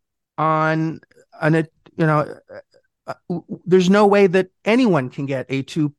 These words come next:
any or under three percent mortgage at all. It's, it's not gonna happen in this market cycle because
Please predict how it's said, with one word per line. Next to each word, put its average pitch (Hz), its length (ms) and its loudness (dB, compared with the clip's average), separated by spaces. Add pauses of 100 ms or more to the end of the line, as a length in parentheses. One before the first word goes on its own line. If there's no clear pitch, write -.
(360)
any 208 220 4 (260)
or 165 180 -6 (120)
under 170 220 4
three 185 180 0
percent 185 260 -4
mortgage 170 360 -2
at 151 160 0
all. 165 320 -2
It's, - 360 -12
it's 147 160 -8
not 170 140 -2
gonna 160 140 -2
happen 165 260 0
in 143 100 0
this 143 240 -4
market 156 280 -4
cycle - 360 -12 (320)
because 139 340 -6